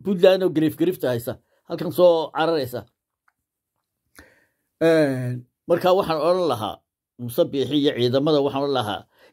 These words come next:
iminka diiradda ha la saaro Puntland. Puntland, Puntland arrintu halkaa ka quratay waa halkaa. Halkaa xuduudada waa in ciidamo la geeyaa. Waa ciid-, ciidamo la geeyaa. Hubkana si dhaqso ah,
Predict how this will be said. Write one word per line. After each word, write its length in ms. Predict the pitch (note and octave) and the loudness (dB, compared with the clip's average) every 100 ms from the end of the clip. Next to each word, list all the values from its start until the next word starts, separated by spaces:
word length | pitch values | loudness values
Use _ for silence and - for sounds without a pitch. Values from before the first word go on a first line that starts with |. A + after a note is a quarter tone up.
| _ _ | _ _
iminka 300 | F#3 F3+ E3+ D#3 | -4 -2 2 0
diiradda 440 | C#3+ F3+ F#3+ G#3 D#3 | 0 2 4 4 2
ha 80 | E3+ | 0
la 120 | D3 | 0
saaro 320 | - C3 C#3 | -2 -2 -2
Puntland. 440 | B2 C#3 A2 G2 - _ _ _ _ _ _ _ _ _ - | -4 -4 -4 -4 -8 _ _ _ _ _ _ _ _ _ -2
Puntland, 480 | F#3+ F#3+ F3+ F3 F3 - | 0 4 4 4 0 -10
Puntland 400 | - E3 E3+ E3+ - | -8 -6 0 0 0
arrintu 280 | E3 E3+ | -4 -4
halkaa 220 | D3+ C#3+ D3 | -6 -6 -8
ka 100 | D3 | -8
quratay 300 | A#2+ B2 C3 | -8 -6 -2
waa 120 | C3 | -2
halkaa. 280 | B2 A2 F2+ - _ _ _ _ _ - _ _ _ _ - | -4 -6 -10 -12 _ _ _ _ _ -20 _ _ _ _ -18
Halkaa 340 | - D#3+ F#3 F3+ | -2 0 2 0
xuduudada 720 | A#2+ D3+ D3+ C#3+ F#3+ G3 G3+ - _ _ - | 0 -2 -2 0 0 2 0 -4 _ _ -4
waa 140 | F3 | -4
in 120 | G3+ G3+ | -4 -8
ciidamo 340 | D3 C3+ C3 | -4 -4 -2
la 140 | A#2 | -4
geeyaa. 360 | F#2+ F#2 D#2 A#1 _ _ _ _ _ _ _ _ _ _ _ _ _ _ _ _ _ _ _ | -4 -6 -8 -10 _ _ _ _ _ _ _ _ _ _ _ _ _ _ _ _ _ _ _
Waa 120 | A#2 | -4
ciid-, 320 | A#2+ D3+ D3 - | -2 -2 -2 -8
ciidamo 340 | - C#3 C3+ C#3+ | -6 -4 0 2
la 120 | C3+ | 0
geeyaa. 340 | C3 D3+ F3 E3+ - _ _ _ _ - | 2 2 2 -2 -10 _ _ _ _ -6
Hubkana 440 | F#3+ - F#3 F3+ | -6 0 0 2
si 140 | D#3+ F3+ | -2 -2
dhaqso 300 | D#3 - E3 | -2 -2 0
ah, 200 | C3+ F3 | 0 -2